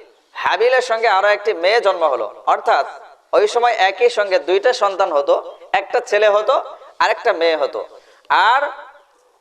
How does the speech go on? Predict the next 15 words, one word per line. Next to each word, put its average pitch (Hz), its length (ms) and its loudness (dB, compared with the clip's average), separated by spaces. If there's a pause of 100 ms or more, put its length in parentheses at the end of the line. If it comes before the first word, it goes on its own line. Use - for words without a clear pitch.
(320)
তারা 240 300 0
দুইজন 220 480 2
হতো 226 260 2
সহোদরা 233 520 2
ভাই 160 240 2
বোন, 165 240 0 (280)
যারা 196 180 2
একসঙ্গে 214 460 0
জন্ম 190 220 0
হলো, 135 400 -2 (260)
তারা 214 180 2
পরস্পর 220 460 0
সহোদরা 226 640 4 (380)
ভাই 180 240 2
বোন, 190 320 0